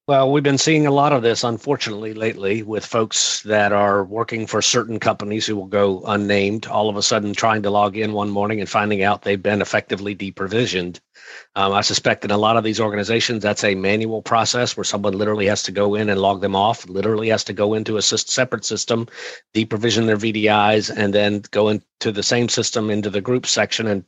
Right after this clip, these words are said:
remove them from the groups. What this does, as I understand it, is automates all of that. So,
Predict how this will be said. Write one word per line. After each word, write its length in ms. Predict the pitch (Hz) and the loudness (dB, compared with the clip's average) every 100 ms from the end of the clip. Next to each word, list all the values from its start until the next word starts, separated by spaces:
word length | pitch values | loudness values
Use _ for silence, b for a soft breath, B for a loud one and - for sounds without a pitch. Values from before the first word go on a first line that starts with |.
| - | -8
remove 320 | 104 110 104 | -6 -6 -8
them 120 | 98 | -12
from 180 | - 95 | -8 -6
the 100 | 92 | -4
groups. 420 | 113 117 - - | 0 0 0 0
What 140 | 110 | 0
this 220 | 117 147 - | 2 0 2
does, 420 | 104 98 104 - B B B | 4 4 2 -4 B B B
as 120 | 104 123 | -2 2
I 140 | 135 | 2
understand 420 | 113 - 101 98 | 2 0 0 2
it, 80 | 98 | 2
is 220 | 98 90 - | 0 -2 -2
automates 400 | 123 110 92 - | 0 0 -2 -2
all 140 | 92 | -4
of 80 | 90 | -2
that. 300 | 92 90 85 | 0 0 -2
So, 400 | - 98 92 92 | -4 -2 0 -2